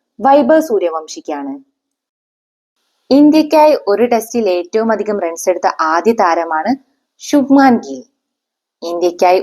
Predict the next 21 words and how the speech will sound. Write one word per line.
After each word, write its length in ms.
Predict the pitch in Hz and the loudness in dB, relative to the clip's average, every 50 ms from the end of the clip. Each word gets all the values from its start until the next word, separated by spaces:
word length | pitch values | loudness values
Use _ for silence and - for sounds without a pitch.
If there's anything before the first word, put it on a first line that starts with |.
| - 175 | -2 -4
ഒരു 160 | 175 180 185 | -4 -2 -2
ടെസ്റ്റിൽ 380 | 185 196 180 180 - - 196 - - | -2 -2 -2 -2 -4 -8 -10 -8 -6
ഏറ്റവും 420 | 170 170 170 170 - 202 196 208 202 | -4 -4 -4 -4 -4 -4 -2 0 0
അധികം 260 | 185 196 190 202 202 | 0 -2 -4 -2 -4
റൺസ് 260 | 185 165 170 - 196 | -4 -6 -4 -4 -4
എടുത്ത 180 | 180 185 - 175 - - | -4 -2 -2 -4 -2 0
ആദ്യ 300 | 156 156 165 160 208 220 | 0 0 0 0 0 0
താരമാണ് 520 | 214 208 185 180 185 185 175 160 175 220 277 - _ _ _ _ _ _ _ | 0 0 0 0 0 -2 -2 -4 -4 -4 -6 -6 _ _ _ _ _ _ _
ശുഭ്മാൻ 500 | - - 285 277 247 269 269 262 262 254 214 - | -6 -4 -2 0 2 2 4 4 4 2 0 -4
ഗിൽ. 140 | - 135 123 - _ _ _ _ _ _ _ _ _ _ _ _ _ _ _ _ _ _ _ _ - | -8 -14 -16 -20 _ _ _ _ _ _ _ _ _ _ _ _ _ _ _ _ _ _ _ _ 0
ടെസ്റ്റ് 300 | 285 294 285 294 - 311 294 | 0 0 0 0 0 0 0
ക്രിക്കറ്റിൽ 440 | 302 277 - 320 302 302 277 - - 190 | 0 0 -2 0 0 2 0 -2 -2 -6
ഇംഗ്ലണ്ടിൽ 500 | 190 190 190 196 196 196 202 214 214 214 | -6 -4 -2 0 0 0 0 -2 0 0
ഡബിൾ 200 | 269 - - 349 | 0 -2 -2 -4
സെഞ്ചുറി 400 | - - - 202 202 208 220 214 | -6 -4 -6 -4 -2 0 0 0
നേടുന്ന 320 | 214 196 185 185 185 185 - - | 2 0 0 0 -2 -4 -6 -4
ആദ്യ 340 | 165 165 165 175 170 170 208 | -2 -2 0 -2 -2 -2 -6
ഇന്ത്യൻ 400 | 214 - 175 170 165 165 175 185 | -6 -6 -10 -10 -6 -6 -6 -6
ക്യാപ്റ്റനാണ് 580 | - - 165 156 160 - 160 160 156 156 180 240 262 262 - _ _ _ _ _ | -4 -4 -4 -4 -4 -6 -6 -4 -4 -2 -2 -2 -4 -4 -10 _ _ _ _ _
ശുഭ്മാൻ 520 | - - - 254 233 226 269 247 226 208 190 | -12 -6 -4 -4 -2 0 0 0 0 0 -2
ഗിൽ. 220 | 147 143 135 127 | -6 -8 -10 -12